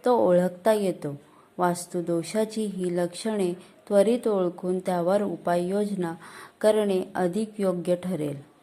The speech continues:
वास्तुदोषांनुसार घर बांधणे,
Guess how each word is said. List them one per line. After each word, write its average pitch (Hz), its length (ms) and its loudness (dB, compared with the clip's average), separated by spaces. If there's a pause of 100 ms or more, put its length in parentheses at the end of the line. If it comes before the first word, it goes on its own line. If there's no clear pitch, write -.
(120)
वास्तुदोषांनुसार 170 1500 -2 (480)
घर 202 300 4
बांधणे, 170 580 2